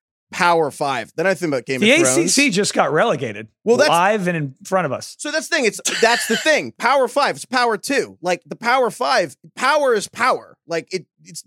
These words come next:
Speaker 1: you're not powerful anymore. And that's kinda what this is also about. Like, we just saw U C F go undefeated,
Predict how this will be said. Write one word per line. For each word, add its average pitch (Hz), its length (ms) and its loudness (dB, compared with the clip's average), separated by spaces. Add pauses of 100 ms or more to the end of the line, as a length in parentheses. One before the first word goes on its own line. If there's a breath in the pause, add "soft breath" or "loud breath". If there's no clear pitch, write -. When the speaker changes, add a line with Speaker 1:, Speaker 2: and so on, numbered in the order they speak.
Speaker 1:
you're 202 100 -6
not 240 160 -2
powerful 202 500 -4
anymore. 101 360 -18
And 123 120 -6
that's 151 160 -4
kinda 165 200 0
what 135 200 -4
this 135 180 -8
is 120 120 -8
also 143 240 -2
about. 190 180 2 (140 soft breath)
Like, 214 200 0 (100)
we 277 160 2
just 302 400 0
saw 302 160 2
U 247 220 -2
C 254 220 -4
F 233 180 0
go 202 240 -2
undefeated, 254 640 -4